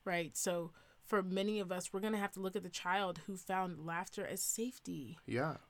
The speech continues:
Speaker 1: Right? And remember that even if we're speaking to a thirty-five-year-old, there's still a child that is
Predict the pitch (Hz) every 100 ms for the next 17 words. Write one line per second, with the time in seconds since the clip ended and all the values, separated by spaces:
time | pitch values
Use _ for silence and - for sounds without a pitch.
0 | - 180 180 208 196 180 139 190 190 190
1 | 208 202 170 202 208 196 190 - 220 202
2 | 196 185 165 - 190 190 - 170 185 196
3 | 180 156 160 156 - - - - _ -
4 | - 185 202 196 - 247 214 185 170 -
5 | 208 202 185 170 165 113 170 170